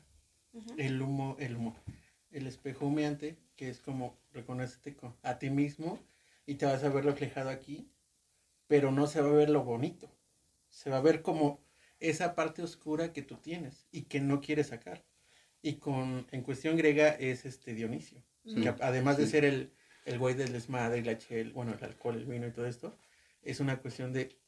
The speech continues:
Speaker 2: enfréntate contigo mismo. Pero por eso muchas veces es, no está, no son tan conocidos como Apolo o Quetzalcóatl en es-, en la situación, porque ellos son la luz, ¿no? Y estos dos son como lo oscuro de, ah, no, no,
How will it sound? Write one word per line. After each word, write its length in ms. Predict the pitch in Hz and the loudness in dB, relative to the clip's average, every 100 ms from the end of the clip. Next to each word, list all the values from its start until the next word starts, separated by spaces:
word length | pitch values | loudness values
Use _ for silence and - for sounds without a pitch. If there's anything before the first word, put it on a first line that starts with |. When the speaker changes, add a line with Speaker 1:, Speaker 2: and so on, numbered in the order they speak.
| _ _ - | _ _ -12
Speaker 2:
enfréntate 480 | 123 123 131 123 | -10 -6 -8 -8
contigo 320 | 117 117 127 131 | -10 -10 -10 -6
mismo. 320 | 147 147 139 _ _ _ _ _ _ - | -8 -8 -16 _ _ _ _ _ _ 2
Pero 240 | 170 160 160 | 6 6 4
por 160 | 139 139 | 0 2
eso 140 | 131 | 2
muchas 360 | 143 139 143 131 | 0 0 -2 -4
veces 300 | 131 127 131 | -4 -4 0
es, 240 | 143 127 | 0 0
no 100 | 143 | -2
está, 200 | 139 147 143 | -2 -2 -2
no 120 | 156 | 0
son 160 | 151 151 | 0 2
tan 220 | 156 160 | 4 4
conocidos 560 | 175 170 156 160 165 165 | 2 0 0 -2 -4 -6
como 240 | 127 113 | -8 -8
Apolo 460 | 113 117 117 117 120 | -6 -4 -2 -2 -4
o 120 | 117 | -6
Quetzalcóatl 680 | 113 - 143 - 110 113 117 | -14 -16 -14 -8 -8 -8 -12
en 160 | 117 | -12
es-, 180 | 110 - _ _ _ _ - | -14 -18 _ _ _ _ -8
en 100 | 131 | -6
la 100 | 123 | -4
situación, 320 | 139 139 180 | -6 -8 -6
porque 200 | 220 139 | -6 -6
ellos 120 | 135 | -8
son 140 | - | -10
la 80 | 120 | -10
luz, 340 | 120 127 - _ | -10 -12 -18 _
¿no? 280 | 156 165 226 - _ _ _ - | -16 -14 -14 -18 _ _ _ -8
Y 140 | 151 143 | 2 2
estos 260 | 147 156 | 4 2
dos 240 | 139 143 151 | 4 0 0
son 180 | 139 | -4
como 340 | 131 143 131 - _ _ _ - | -2 -2 -2 -6 _ _ _ 2
lo 140 | 151 | 4
oscuro 480 | 151 - 165 160 151 | 4 4 2 6 6
de, 160 | 143 | 6
ah, 180 | 151 175 | 8 6
no, 220 | 180 175 | 4 0
no, 280 | 165 160 156 | 0 -2 -4